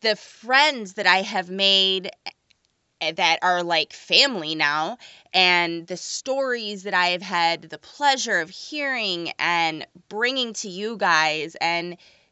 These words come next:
the incredible memories that I've heard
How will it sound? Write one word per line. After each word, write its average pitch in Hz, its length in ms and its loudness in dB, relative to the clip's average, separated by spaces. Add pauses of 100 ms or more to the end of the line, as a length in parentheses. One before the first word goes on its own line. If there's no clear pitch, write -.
the 196 280 -10 (280)
incredible 220 840 -4
memories 180 1160 -2
that 170 480 0
I've 175 140 -4
heard 190 560 -4